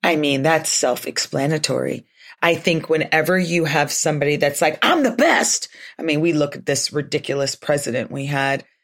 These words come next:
in twenty sixteen to twenty twenty. And whenever you have to say, "I'm the best, uh, I, I'm, I'm the greatest," outside of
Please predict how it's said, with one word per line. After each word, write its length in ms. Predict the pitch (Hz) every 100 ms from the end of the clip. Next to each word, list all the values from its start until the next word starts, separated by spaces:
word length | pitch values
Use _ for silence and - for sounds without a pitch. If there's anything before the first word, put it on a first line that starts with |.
| _
in 160 | 165 143
twenty 300 | - 151 143
sixteen 840 | - 151 - - 147 143 139 143
to 120 | -
twenty 320 | - 151 147 139
twenty. 440 | 151 147 147 - _ _ _ _ _ 190
And 140 | 185
whenever 280 | 185 190 269
you 160 | 247
have 160 | 180 160
to 80 | 156
say, 140 | 180
"I'm 180 | 233 285
the 80 | 247
best, 540 | - - - - - - _ _
uh, 60 | 190
I, 560 | 175 135 160 196 175 -
I'm, 260 | 262 - -
I'm 160 | 302
the 80 | 208
greatest," 640 | - 311 233 - - - - _ _ _ _
outside 440 | 87 104 - 175 160
of 160 | -